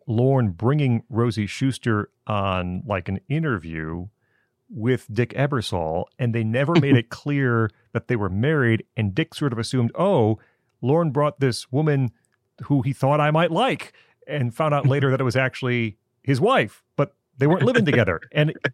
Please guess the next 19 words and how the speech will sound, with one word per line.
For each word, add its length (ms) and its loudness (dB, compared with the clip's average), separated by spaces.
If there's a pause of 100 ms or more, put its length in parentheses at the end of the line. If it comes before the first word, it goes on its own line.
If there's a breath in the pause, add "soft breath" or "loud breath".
even 320 2
around 340 2
that 180 2
time, 280 0
she 140 -4
was 160 2
involved 260 0
with 100 0
Aykroyd 580 0
while 580 0 (320)
they 160 2
were 100 2
still 180 0
married. 380 2 (140)
It, 420 -14
but 180 -4
anyway, 220 4 (380 loud breath)
Rosie 240 4
Schuster 500 0